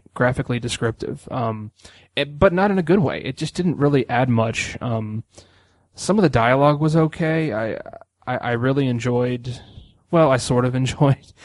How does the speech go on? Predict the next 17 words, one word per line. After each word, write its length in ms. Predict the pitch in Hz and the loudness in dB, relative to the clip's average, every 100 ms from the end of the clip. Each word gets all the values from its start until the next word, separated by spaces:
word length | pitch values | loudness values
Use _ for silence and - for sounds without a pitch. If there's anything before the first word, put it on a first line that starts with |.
| - - - | -20 -20 -2
um, 600 | 131 117 110 107 107 113 _ _ - _ _ | 2 4 2 0 -4 -8 _ _ -20 _ _
uh, 180 | 127 101 | 0 2
Javier 420 | 127 123 120 117 | 2 2 2 2
Bardem. 580 | 117 110 113 113 110 123 | 0 0 0 0 0 -2
I, 220 | 120 123 | -2 -2
I 40 | |
think 180 | 131 123 | 0 0
he 100 | 139 | -2
can 160 | 123 117 | -2 0
turn 260 | 123 123 | 2 2
even, 240 | 120 113 117 - | 2 0 -4 -8
he 180 | - 131 | -8 -4
can 180 | 123 120 | -2 -2
turn 400 | - 120 127 123 | -4 -4 -4 -4
even 300 | 131 117 120 | -4 -4 -6
crap 460 | - 131 120 120 | -2 0 0 -2
into 600 | - 120 117 - 117 110 | -4 -4 -4 -4 -4 -6